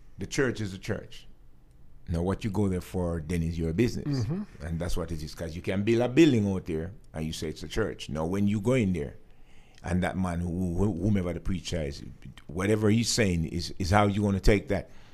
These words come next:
Speaker 1: and leave with that. 'Cause, I mean, I don't wanna even say it, but you and I know, I mean, with no disrespect, you know,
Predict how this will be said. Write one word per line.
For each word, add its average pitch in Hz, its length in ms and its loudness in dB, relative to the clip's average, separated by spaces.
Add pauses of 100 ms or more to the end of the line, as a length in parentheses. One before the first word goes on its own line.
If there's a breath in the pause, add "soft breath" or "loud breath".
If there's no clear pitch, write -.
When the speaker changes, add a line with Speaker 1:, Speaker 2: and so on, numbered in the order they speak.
(380 soft breath)
Speaker 1:
and 87 140 0
leave 110 220 4
with 80 140 -4
that. 71 200 -8
'Cause, - 280 -6 (440)
I 87 60 -6
mean, 73 240 -8
I 73 80 -10
don't 95 160 -6
wanna 92 180 -4
even 85 180 -6
say 85 180 -6
it, - 120 -6
but 80 160 -12
you 57 140 -10
and 53 100 -8
I 78 60 -12
know, 64 300 -16
I 65 80 -16
mean, 62 260 -16 (100)
with 76 160 -12
no 95 220 -4
disrespect, 98 960 4 (800 soft breath)
you 80 140 -4
know, 69 260 -6